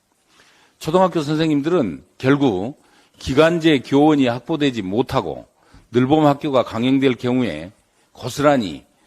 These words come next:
늘봄 업무까지 떠맡게 되는 상황이라서 걱정이, 걱정이 참으로 태산 같다고 합니다.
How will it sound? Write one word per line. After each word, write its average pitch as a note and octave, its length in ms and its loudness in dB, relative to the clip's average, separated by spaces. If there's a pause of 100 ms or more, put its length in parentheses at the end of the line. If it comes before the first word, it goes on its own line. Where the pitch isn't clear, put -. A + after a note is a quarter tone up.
(120)
늘봄 C#3 400 2
업무까지 C3+ 840 0
떠맡게 E3 400 0
되는 B2 240 -2
상황이라서 A#2 880 -4 (360)
걱정이, A#2+ 560 -4
걱정이 G#2+ 640 -4 (120)
참으로 G#2+ 360 -10
태산 C#3 360 -10
같다고 G2+ 360 -6
합니다. C2 400 -16